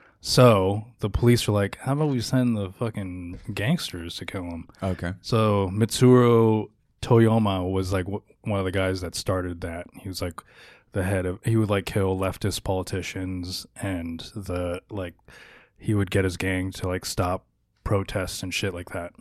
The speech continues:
Speaker 2: This does sound, I mean, it would probably suck to be there for this, but it does sound cool.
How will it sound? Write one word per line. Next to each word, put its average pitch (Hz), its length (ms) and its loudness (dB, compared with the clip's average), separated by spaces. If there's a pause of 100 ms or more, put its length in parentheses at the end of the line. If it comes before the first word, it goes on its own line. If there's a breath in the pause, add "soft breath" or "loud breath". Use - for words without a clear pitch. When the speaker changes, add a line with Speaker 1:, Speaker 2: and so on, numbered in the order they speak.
(140)
Speaker 2:
This 143 180 6
does 156 260 4
sound, 135 320 2
I 117 80 -2
mean, 120 200 0
it 101 140 -4
would 101 160 -2
probably 107 220 0
suck - 380 -2
to - 140 -4
be 90 240 -2
there 151 420 -2
for 147 160 -4
this, 160 400 -6
but 101 160 2
it 95 100 -4
does 98 200 2
sound 90 220 -4
cool. 80 420 -2